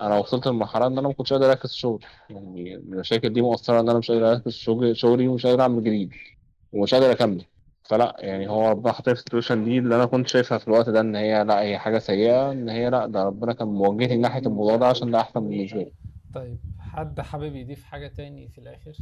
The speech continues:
Speaker 2: حب، حب، حد حابب يسألني على أي حاجة قبل ما نخلص؟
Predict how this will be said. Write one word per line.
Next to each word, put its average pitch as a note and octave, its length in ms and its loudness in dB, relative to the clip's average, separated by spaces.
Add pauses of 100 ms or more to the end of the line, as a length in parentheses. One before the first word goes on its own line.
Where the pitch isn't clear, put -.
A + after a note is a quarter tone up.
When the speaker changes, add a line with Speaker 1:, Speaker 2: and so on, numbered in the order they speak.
(240)
Speaker 2:
حب، B2+ 220 -20
حب، B2 260 -20 (160)
حد C#3 360 -16
حابب C#3 320 -16
يسألني C3 440 -20
على A#2+ 180 -20
أي C3 160 -20
حاجة C3+ 360 -20
قبل B2 200 -20
ما A#2+ 240 -18
نخلص؟ C3+ 440 -20